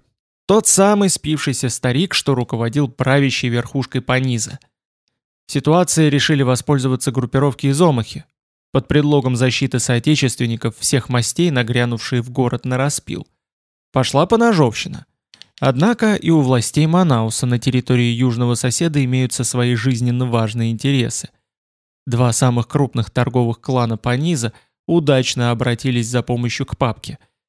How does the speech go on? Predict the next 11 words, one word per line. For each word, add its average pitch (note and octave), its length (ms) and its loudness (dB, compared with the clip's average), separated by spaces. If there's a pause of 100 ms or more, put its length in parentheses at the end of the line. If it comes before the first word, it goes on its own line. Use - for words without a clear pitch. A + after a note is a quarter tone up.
(440)
Тот G3 220 4
быстренько C#3+ 540 2
собрал A#2+ 440 0
флот, E3+ 380 0
и C3+ 60 4
Герман, E3+ 500 2
само F#3 320 2
собой, E3+ 420 2
отказаться A#2+ 600 0
не C3 140 0
мог. A#2+ 260 -2